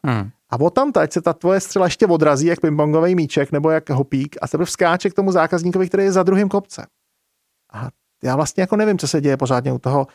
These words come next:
Speaker 2: já nevím pořádně, co se děje ani u toho distributora, na to už u toho zákazníka. Já nevím jeho potřeby. Takže bez extrémně dobrý znalosti toho trhu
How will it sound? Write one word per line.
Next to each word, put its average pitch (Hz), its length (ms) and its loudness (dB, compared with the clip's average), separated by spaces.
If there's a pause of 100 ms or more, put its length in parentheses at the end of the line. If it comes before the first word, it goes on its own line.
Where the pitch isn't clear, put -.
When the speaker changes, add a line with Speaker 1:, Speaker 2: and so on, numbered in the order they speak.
(280)
Speaker 2:
já 151 80 2
nevím 202 160 2
pořádně, 202 260 2
co 190 100 -6
se 196 60 -2
děje 202 100 2
ani 190 140 0
u 185 40 2
toho 196 120 2
distributora, 156 480 0
na 131 60 0
to 151 60 -4
už 143 80 -4
u 160 40 -6
toho 175 140 0
zákazníka. 143 520 -2
Já 117 80 -2
nevím 156 180 0
jeho 190 120 2
potřeby. 156 380 -4 (680)
Takže 139 220 0
bez 196 260 0
extrémně 220 460 0
dobrý 190 300 2
znalosti 170 400 0
toho 165 220 0
trhu 127 540 -4